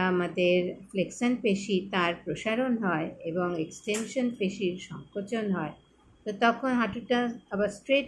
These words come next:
হয়ে যায়। Straight হয়ে তখন পাটা পিছন দিকে আর কি চলে যায়। এবার পা পি-, একটা পা পিছন দিকে যাতে হুমড়ি খেয়ে না পড়ে যায়, সেই ব্যালেন্সটা বজায় রাখার জন্য আমাদের উল্টো দিকের হাত,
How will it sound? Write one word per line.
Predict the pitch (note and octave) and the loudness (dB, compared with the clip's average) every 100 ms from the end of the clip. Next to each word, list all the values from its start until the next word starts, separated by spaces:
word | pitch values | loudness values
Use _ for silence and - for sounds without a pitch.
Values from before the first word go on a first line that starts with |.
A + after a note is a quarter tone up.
| B3+ | 2
হয়ে | G#3+ F3+ F3 | 2 2 2
যায়। | E3 F3 - - - - _ _ _ - | -2 -4 -14 -20 -20 -20 _ _ _ -10
Straight | - C4 B3+ B3 A#3+ | 4 8 8 6 2
হয়ে | G3+ F#3 G3 | 4 6 4
তখন | F#3+ F3 - A#3+ E4 F4 - - - - - - | 0 -2 -2 0 0 0 -6 -16 -20 -20 -16 -12
পাটা | G#3 F3 D#3+ F#3 A#3+ E4+ - _ _ _ _ - | -6 -6 -2 0 0 -2 -8 _ _ _ _ -8
পিছন | B3 C#4 A#3+ | -2 2 4
দিকে | F#3+ F3 E3 D3+ | 2 0 0 -2
আর | D3 - | -2 -6
কি | |
চলে | D#3 E3 C#3+ C#3 - | -4 -2 -2 -6 -8
যায়। | - - - - - | -14 -16 -20 -20 -6
এবার | G3+ G3 | -4 0
পা | A3 A#3+ - | 2 2 0
পি-, | B3 - G3 | -4 -4 -6
একটা | - C4+ | -4 -4
পা | C#4+ C#4 | -2 -4
পিছন | C4 - A#3+ G#3 | -6 -4 -2 0
দিকে | F3+ - F#3 F#3+ | -2 -2 -4 -2
যাতে | G3 G3 A#3 - F#3 | -4 -2 -2 -2 0
হুমড়ি | F#3+ F#3 A3+ | 0 0 -2
খেয়ে | - B3 | -2 0
না | B3+ B3+ | -2 0
পড়ে | B3+ C#4 B3 | 4 6 6
যায়, | F#3+ E3 D#3+ - - - - - | 4 2 -2 -10 -14 -14 -14 0
সেই | C4 G#3 | 2 4
ব্যালেন্সটা | F#3+ F3+ A#3 C4 - E4 A#3+ | 4 6 4 2 2 2 4
বজায় | G3+ F#3+ F3+ E3 | 4 6 6 4
রাখার | D#3+ F3+ D#3 - | 2 -2 -2 -2
জন্য | D#3 F#3+ A#3+ | 0 2 2
আমাদের | F#3 E3 E3 G#3 B3+ - _ _ _ - | 2 0 0 0 0 -6 _ _ _ 0
উল্টো | C4+ C#4 C#4+ | 2 6 6
দিকের | A3 G3 F#3+ F3+ E3+ | 6 2 2 0 0
হাত, | D#3+ G#3 | 0 0